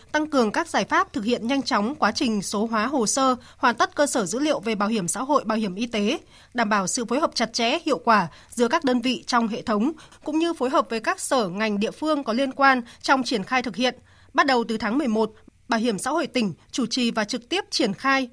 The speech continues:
phân công nhiệm vụ cụ thể cho từng đơn vị. Theo đó, bộ phận văn phòng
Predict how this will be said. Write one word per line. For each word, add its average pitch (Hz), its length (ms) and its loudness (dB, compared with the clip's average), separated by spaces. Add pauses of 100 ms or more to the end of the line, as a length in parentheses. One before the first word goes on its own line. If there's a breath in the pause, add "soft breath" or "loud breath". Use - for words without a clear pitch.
phân 277 140 0
công 262 220 -2
nhiệm 226 200 -2
vụ 240 160 -4
cụ 247 200 -8
thể 240 220 -2
cho 269 140 -6
từng 208 200 -4
đơn 247 160 -2
vị. 254 240 -4 (280 soft breath)
Theo 262 140 0
đó, 220 300 0 (160 loud breath)
bộ 240 140 0
phận 233 280 -2
văn 302 200 0
phòng 226 240 4